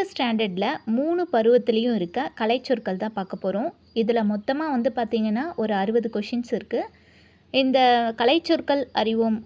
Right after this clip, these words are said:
அ, இதிலிருந்து குரூப் எக்ஸாம், அதுலேயும் குரூப் ஃபோரில் வந்து பார்த்தீங்கன்னா, கண்டிப்பா நமக்கு, அ, டூ கொஷின்ஸ் இருக்கு. இது சிக்ஸ்த் ஸ்டாண்டர்ட் தானே, நமக்கு எல்லாமே தெரிஞ்ச மாதிரி இருக்கும், இது படிக்க வேணாம் அப்படின்னெல்லாம் ஈஸியா விட்டுடாதீங்க. ஒன்ஸ் ப-, படிச்சு வச்சுக்கிறது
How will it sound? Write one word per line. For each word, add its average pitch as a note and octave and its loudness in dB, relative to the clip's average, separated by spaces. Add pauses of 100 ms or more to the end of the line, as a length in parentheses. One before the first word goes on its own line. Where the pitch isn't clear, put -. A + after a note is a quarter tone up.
அ, G#3 -2
இதிலிருந்து A3 0
குரூப் B3 -2
எக்ஸாம், G#3 -4
அதுலேயும் A#3+ -2
குரூப் B3 0
ஃபோரில் C4 2
வந்து A#3 0
பார்த்தீங்கன்னா, G#3+ -4
கண்டிப்பா A3+ 0
நமக்கு, G3 -2 (400)
அ, F#3 -4
டூ B3 -2
கொஷின்ஸ் B3+ -4
இருக்கு. A#3+ 0 (440)
இது B3 0
சிக்ஸ்த் C#4 -6 (120)
ஸ்டாண்டர்ட் A3+ -2
தானே, G#3+ -2
நமக்கு G#3 -2
எல்லாமே G#3 -2
தெரிஞ்ச A3+ 0
மாதிரி G#3 0
இருக்கும், A3 -2 (140)
இது G#3+ 0
படிக்க A3+ -2
வேணாம் A3 0
அப்படின்னெல்லாம் G3+ -2
ஈஸியா G3+ -2
விட்டுடாதீங்க. G3 -4 (360)
ஒன்ஸ் A3 -4 (140)
ப-, G#3 -2
படிச்சு A#3+ -4
வச்சுக்கிறது A3 -2